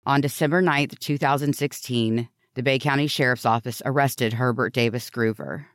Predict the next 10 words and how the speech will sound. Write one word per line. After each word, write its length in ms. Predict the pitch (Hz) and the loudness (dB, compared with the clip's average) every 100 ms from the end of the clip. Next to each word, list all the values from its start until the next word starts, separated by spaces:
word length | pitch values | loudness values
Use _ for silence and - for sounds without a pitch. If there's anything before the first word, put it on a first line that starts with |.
| _ _ - | _ _ -12
Shortly 500 | - 151 139 151 160 | -4 0 2 2 0
after 280 | 143 - 165 | 0 -2 0
that, 340 | 135 113 117 117 110 - | 2 2 0 -4 -12 0
on 240 | 120 117 | 2 4
New 100 | 120 | 4
Year's 300 | 135 147 135 | 4 2 0
Eve 240 | 113 113 | -2 -2
two 180 | - 127 | -2 -4
thousand 380 | 120 117 120 127 | 0 0 0 -4
sixteen, 680 | - 123 - 113 95 90 | -4 -8 -6 -8 -8 -10